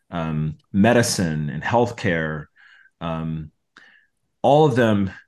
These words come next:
s-, have their start at the university campus, uh, in the library. And, um, to get behind the scenes to make sure that the staff and the workers there have the skills they need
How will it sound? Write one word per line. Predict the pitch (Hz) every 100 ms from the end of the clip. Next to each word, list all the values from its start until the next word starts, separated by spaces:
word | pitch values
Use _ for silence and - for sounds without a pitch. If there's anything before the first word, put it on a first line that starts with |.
| -
s-, | - -
have | - 127 120
their | 117 101
start | - - 120 107 92 _
at | 95 113 113
the |
university | 113 110 101 101 101 92 87
campus, | - 101 92 98 82 78 - - _ _ _
uh, | 80 78 78 80 78 -
in | 110 117
the |
library. | 123 156 156 78 58 - _ _ _ _ _ _ -
And, | 117 113 113 110 110 - - _ -
um, | 85 104
to | -
get | 107 117 143
behind | 117 117 123 117
the |
scenes | 95 - 120 135 92 85 - - _ _ _ _ _ _ -
to | -
make | 117 107
sure | - 113 107
that | 92 -
the |
staff | 90 - - 104 104 101 98 - - _ _ _ _ -
and | 92 90 90 90 87 _
the | - 80 78 -
workers | 104 107 107 107 95
there | 104 98 95
have | 92 107 95
the | 85
skills | 92 - 104 95 92
they | 90
need | 85 92 90 82